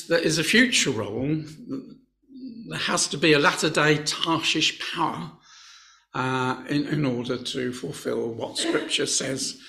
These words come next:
uh, Tyre's going to do, Tarshish is going to do. And they've got to be an island people, uh, and are far off from Israel.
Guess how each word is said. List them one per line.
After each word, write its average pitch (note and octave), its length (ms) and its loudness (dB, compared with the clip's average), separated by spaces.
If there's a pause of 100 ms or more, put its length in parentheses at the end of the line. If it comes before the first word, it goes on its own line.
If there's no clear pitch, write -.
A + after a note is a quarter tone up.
(240)
uh, A#2 200 -2 (140)
Tyre's A#2 380 -2
going A2+ 240 -4
to B2 100 -6
do, A#2+ 300 -4
Tarshish B2+ 520 -4
is B2 120 -6
going A#2+ 260 -8
to C3+ 100 -10
do. A2+ 420 -12 (880)
And G#2+ 320 -6
they've G#2+ 220 -4
got - 200 -6
to C3+ 60 -14
be A#2+ 160 -2
an A#2 80 0
island D#3+ 460 4
people, D3+ 600 0 (220)
uh, - 160 -8
and B2 160 -4
are A#2+ 60 -2
far C3+ 400 2
off A2+ 200 -2
from A2 440 -8
Israel. A2 600 -10